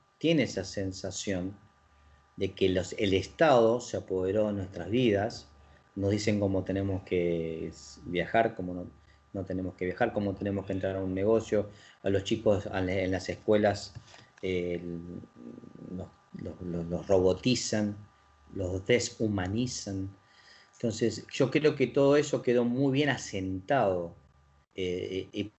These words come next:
por eso, eh, la, toda la gente de buena voluntad, la gente que más o menos está despierta,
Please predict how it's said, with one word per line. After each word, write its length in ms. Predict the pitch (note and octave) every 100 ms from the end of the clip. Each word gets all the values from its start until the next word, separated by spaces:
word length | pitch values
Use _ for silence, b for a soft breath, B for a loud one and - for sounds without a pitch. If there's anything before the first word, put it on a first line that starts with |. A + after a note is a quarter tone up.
| -
por 180 | G#2+ B2+
eso, 640 | D#3 C3+ - C3 C#3+ - -
eh, 100 | G2
la, 300 | F#2+ F#2 -
toda 160 | C#3+ C#3+
la 120 | A#2+
gente 340 | C#3 C3+ C3
de 60 | A2
buena 200 | A2+ A2+
voluntad, 580 | G#2 G2+ G#2+ A#2 A#2+ G#2+
la 140 | G2
gente 240 | A2 G#2+
que 100 | -
más 200 | G#2 G2+
o 60 | G#2
menos 160 | G#2+ G#2
está 160 | A2+
despierta, 760 | G#2+ G#2 C3+ A#2 A2+ G#2+ G#2